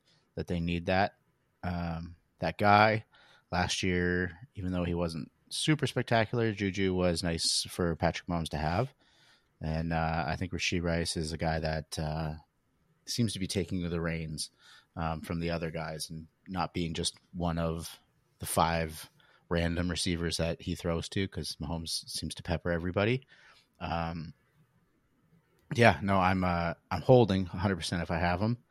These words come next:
and I'm likely trying to trade, um,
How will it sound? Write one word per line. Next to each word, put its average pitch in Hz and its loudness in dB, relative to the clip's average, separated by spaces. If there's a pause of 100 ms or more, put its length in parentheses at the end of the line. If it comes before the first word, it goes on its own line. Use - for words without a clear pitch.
(440)
and 85 -4
I'm 85 -4
likely 90 2
trying 85 -2
to 78 -6
trade, 82 -6 (560)
um, 82 -4